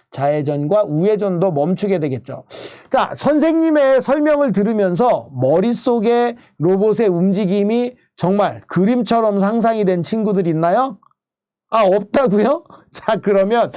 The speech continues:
실제로 한번 영상을 같이 보도록 할게요. 자, 빨간 점까지 한번 가는 미션을 보도록 할게요.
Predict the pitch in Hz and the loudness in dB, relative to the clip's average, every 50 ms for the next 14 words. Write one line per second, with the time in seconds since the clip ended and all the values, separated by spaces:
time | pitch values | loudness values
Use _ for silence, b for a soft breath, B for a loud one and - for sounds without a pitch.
0 | B B B B B - - 294 269 - 294 285 285 277 262 254 240 233 247 240 | B B B B B -2 0 0 0 2 2 2 2 2 2 2 2 2 0 2
1 | 208 202 202 214 208 233 226 226 226 202 196 190 - 220 175 170 196 196 202 202 | 2 0 0 2 2 0 0 0 0 0 0 0 0 0 0 0 0 2 2 0
2 | 202 170 185 185 185 185 175 175 208 262 - _ _ _ _ _ _ - 139 135 | 0 2 0 0 0 0 0 2 0 0 -4 _ _ _ _ _ _ -10 -6 -6
3 | 127 - - 214 220 233 247 240 247 247 247 233 180 185 180 190 214 202 233 233 | -6 -2 -2 0 0 2 2 2 2 2 0 0 0 0 0 0 0 0 0 0
4 | 214 220 220 214 202 196 196 190 170 - 139 165 170 185 180 165 156 139 - 175 | 2 0 0 0 2 0 0 0 -2 -4 -4 -2 -2 -2 -2 -2 -2 -2 -2 -2
5 | 170 165 143 139 139 139 143 143 127 139 139 135 135 127 123 120 131 165 214 262 | -2 -2 -4 -4 -4 -4 -4 -6 -6 -8 -10 -8 -8 -8 -8 -6 -6 -4 -4 -4
6 | 320 330 | -6 -8